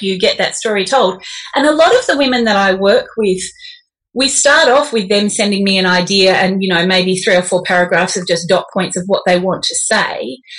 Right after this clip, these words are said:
Then I spend an awful lot of time reading every sing-, every single thing that they've ever written on the internet or, um, you know, to really kind of try and bring in all the ways that they speak and all the words that they use. We define some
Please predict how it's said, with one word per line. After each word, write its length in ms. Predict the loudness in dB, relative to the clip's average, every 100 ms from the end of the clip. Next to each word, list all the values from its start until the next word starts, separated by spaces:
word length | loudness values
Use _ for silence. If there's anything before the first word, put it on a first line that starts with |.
| -20 -8
Then 220 | 0 2
I 80 | 2
spend 260 | 0 -2 -2
an 80 | 0
awful 400 | 2 2 2 0
lot 100 | 0
of 100 | 0
time 300 | -2 0 0
reading 420 | 0 0 0 0
every 180 | 0 0
sing-, 380 | -2 -2 -2 -6 _ _ -6
every 240 | -4 -2 -2
single 260 | -2 -2
thing 140 | -2 -2
that 120 | 0
they've 180 | 0 2
ever 240 | 2 2
written 260 | 0 0 -2
on 80 |
the 160 | 0 0
internet 400 | 2 2 2 2 0 0
or, 340 | 2 2 0
um, 300 | -2 -2 -2
you 100 | 0
know, 180 | 2 2 -2 -2
to 120 | -2
really 400 | 0 2 2 0 -2
kind 220 | -2 0
of 160 | -2 -6 -18 -20 -20 -20 _ -2
try 280 | 2 2 2
and 200 | 0 -2
bring 240 | 0 2
in 160 | 2 2
all 240 | 2 2
the 80 | 2
ways 340 | 2 2 0
that 160 | -2 0
they 140 | 0
speak 420 | 0 2 2 2 2
and 120 | 2
all 100 | 2
the 140 | 0
words 400 | 2 2 2 0
that 160 | -2 0
they 140 | 0
use. 460 | 0 0 0 -2 -4
We 80 | -6
define 400 | -6 -4 -4 -2
some 160 | -4